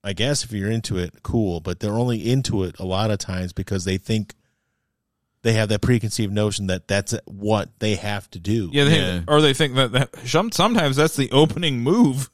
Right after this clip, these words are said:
Speaker 1: Yeah.
Speaker 2: It's getting
Speaker 3: Yeah.
Speaker 2: pretty bad.
Speaker 3: Yeah, there's
Speaker 1: Like
Speaker 3: like, there's a total des-, desensitizing of
Speaker 1: Because, and it's, and, and I know real life sex lives, obviously, a lot of times are based on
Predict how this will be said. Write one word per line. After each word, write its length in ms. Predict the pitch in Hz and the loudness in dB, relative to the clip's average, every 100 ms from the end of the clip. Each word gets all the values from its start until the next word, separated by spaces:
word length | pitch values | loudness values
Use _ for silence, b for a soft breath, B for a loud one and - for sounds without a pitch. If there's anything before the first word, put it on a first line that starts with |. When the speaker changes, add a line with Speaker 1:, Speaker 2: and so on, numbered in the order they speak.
| _ _ | _ _
Speaker 1:
Yeah. 300 | 156 214 113 - - _ _ | 4 4 2 -4 -20 _ _
Speaker 2:
It's 100 | - | 0
getting 180 | 139 170 | 2 4
Speaker 3:
Yeah. 20 | |
Speaker 2:
pretty 160 | 180 175 | 4 4
bad. 460 | 127 202 151 110 - - | 4 2 2 -2 -8 -6
Speaker 3:
Yeah, 340 | 101 92 87 | -2 -2 -2
there's 120 | 92 | 2
Speaker 1:
Like 160 | 131 127 | 4 4
Speaker 3:
like, 200 | 104 92 - _ | 2 -4 -12 _
there's 180 | 98 98 | -8 -6
a 80 | 101 | -4
total 400 | - 104 95 90 | 0 0 0 -2
des-, 580 | 80 87 98 101 - - _ | -6 -8 -6 -6 -8 -14 _
desensitizing 1160 | 90 82 95 87 92 82 80 80 73 82 78 76 | -10 -8 -8 -8 -8 -10 -10 -10 -12 -12 -12 -14
of 400 | 73 73 71 _ _ 131 | -14 -16 -20 _ _ 0
Speaker 1:
Because, 340 | 147 151 139 98 | 0 2 0 0
and 420 | 131 135 131 131 | -8 -2 2 4
it's, 140 | 120 - | 2 -2
and, 140 | 135 127 | -2 -2
and 240 | 131 117 | -2 -2
I 120 | 110 | 0
know 280 | 110 107 76 110 - _ _ _ _ _ _ _ _ _ _ _ _ 123 | 0 -2 -4 -12 -18 _ _ _ _ _ _ _ _ _ _ _ _ 2
real 200 | 165 202 | 6 6
life 240 | 175 175 | 6 4
sex 300 | - 131 113 | 2 0 0
lives, 340 | 113 104 98 - - - - 101 | -2 -2 -2 -8 -12 -16 -12 -6
obviously, 560 | 104 98 - 95 90 - | -4 -2 -4 -6 -10 -10
a 100 | 98 | -4
lot 200 | 98 104 | -2 -2
of 80 | |
times 260 | - 95 90 - | -4 -6 -8 -4
are 200 | 101 90 | -2 0
based 340 | 95 95 - | -2 -2 -4
on 320 | 90 87 85 | -6 -6 -8